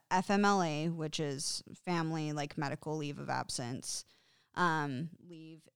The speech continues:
I was under the impression that it covered your leave, like, pay-wise. Um,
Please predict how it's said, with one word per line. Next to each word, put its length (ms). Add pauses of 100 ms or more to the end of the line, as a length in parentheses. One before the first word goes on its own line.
(140)
I 280
was 140
under 220
the 100
impression 540
that 220
it 180
covered 420
your 200
leave, 440
like, 200
pay-wise. 880 (220)
Um, 580